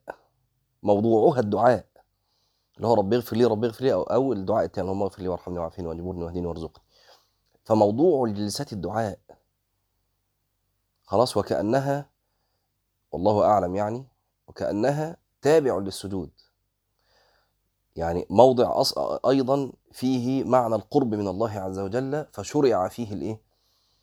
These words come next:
ما هو، ما هو حديث النبي كده: "أما الركوع فعظموا فيه رب، وأما السجود ف-،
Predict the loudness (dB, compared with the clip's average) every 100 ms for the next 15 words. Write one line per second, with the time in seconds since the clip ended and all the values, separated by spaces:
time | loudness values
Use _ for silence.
0 | _ _ -2 -2 -2 -6 -6 -4 -2 -2
1 | -4 -6 -10 -6 -2 -2 -4 -2 0 0
2 | -4 -4 -4 -2 -2 0 0 0 -4 -4
3 | -2 -2 -8 _ _ _ _ _ _ _
4 | _ _ _ -2